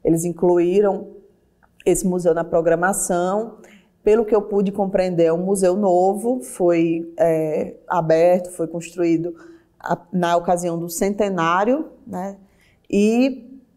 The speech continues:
ou seja, em dois mil e vinte e um, se eu não me engano, E é um museu muito impressionante. Eu nunca imaginei que ia, é, visitar um museu de um partido com aquela dimensão, né, muito grande, conta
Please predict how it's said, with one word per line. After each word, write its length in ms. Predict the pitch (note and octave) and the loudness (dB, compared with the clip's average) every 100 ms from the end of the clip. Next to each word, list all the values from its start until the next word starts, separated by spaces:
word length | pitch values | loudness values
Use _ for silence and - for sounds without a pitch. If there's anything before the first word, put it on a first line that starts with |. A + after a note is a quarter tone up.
| _ | _
ou 140 | F#3+ F#3+ | -2 -2
seja, 320 | - E3+ E3 | 0 0 2
em 20 | |
dois 200 | F3+ F3 | 0 0
mil 140 | F#3 | 0
e 40 | G#3+ | -2
vinte 240 | G#3+ G#3+ | -4 -2
e 60 | F#3+ | -2
um, 180 | F#3 G#3 | -2 -2
se 100 | A3 | -2
eu 60 | |
não 140 | F3+ E3+ | -2 -4
me 100 | G3 | -4
engano, 640 | F#3+ F3 F#3 G#3+ C4+ C4 - - _ | -2 -2 0 0 -2 -4 -14 -20 _
E 380 | - A3 C4+ - | -2 0 0 0
é 100 | A3+ | -2
um 120 | A3+ | -2
museu 280 | A#3 A3 G#3+ | -2 2 2
muito 440 | A#3+ A3 A3+ B3 B3 | 2 -2 -2 -2 -2
impressionante. 760 | A#3+ G#3+ G#3+ B3 A3+ D3+ D3+ | 0 0 0 -2 0 -2 -2
Eu 60 | F3 | -6
nunca 320 | F3+ G#3 A#3 | -4 -2 -2
imaginei 680 | A3+ G#3+ G#3+ G#3+ F#3 F3 F3+ | 0 0 -2 -2 0 2 0
que 380 | - F#3 F3+ | -4 -6 -2
ia, 260 | F#3 G3+ G#3 - - _ _ - | 0 0 -2 -12 -20 _ _ 0
é, 360 | F#3 F3+ F3+ | 2 2 0
visitar 500 | E3+ F#3+ G#3 - G3 | 0 0 0 -2 -4
um 120 | G3+ | -2
museu 840 | G3+ G#3+ F#3 F#3+ F3+ G#3 A#3+ - - | -2 -2 0 2 4 2 0 -6 -12
de 180 | E3+ F3+ | -6 -2
um 100 | G3+ | -2
partido 800 | G#3 G#3 G#3+ - F#3+ G3 A#3 B3+ - _ _ _ _ | -2 -4 -4 -6 -4 -4 -6 -6 -12 _ _ _ _
com 160 | - G#3+ | -2 0
aquela 340 | G#3+ G#3+ G#3 | 2 2 2
dimensão, 800 | G3+ A3 A#3 C4 - F3 D#3 D3+ - | 2 0 0 0 0 0 -2 -4 -6
né, 180 | E3 F3+ | -2 0
muito 380 | F#3 G#3 A3 | 0 -2 -2
grande, 680 | G#3 F3 E3+ F3 G3 G3 B3 - - _ _ _ | 0 0 2 0 0 -2 -4 -8 -20 _ _ _
conta 680 | F#3+ F#3 G3+ G#3 A3+ A3 | -2 0 0 2 0 0